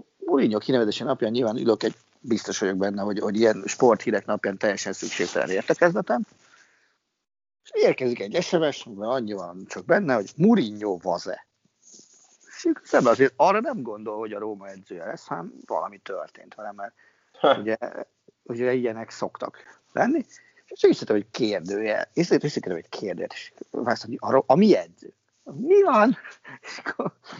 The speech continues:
Speaker 1: tehát én nagyjából így reagáltam. Ugyanakkor ez azt, azt mutatja, hogy az amerikai tulajdonosok valami szokatlant akartak lépni az új tulajok, és villantottak egy, egy, egy közepesen nagyot szerintem.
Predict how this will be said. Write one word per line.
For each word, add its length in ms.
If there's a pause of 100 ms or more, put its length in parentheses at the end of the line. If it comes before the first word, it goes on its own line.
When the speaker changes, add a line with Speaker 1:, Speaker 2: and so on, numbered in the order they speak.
(400)
Speaker 1:
tehát 160
én 120
nagyjából 320
így 60
reagáltam. 300
Ugyanakkor 360
ez 60
azt, 240
azt 220
mutatja, 280
hogy 100
az 60
amerikai 340
tulajdonosok 560 (320)
valami 540
szokatlant 720
akartak 480
lépni 320
az 100
új 180
tulajok, 380 (460)
és 120
villantottak 720
egy, 240
egy, 200 (380)
egy 320
közepesen 800 (920)
nagyot 400
szerintem. 520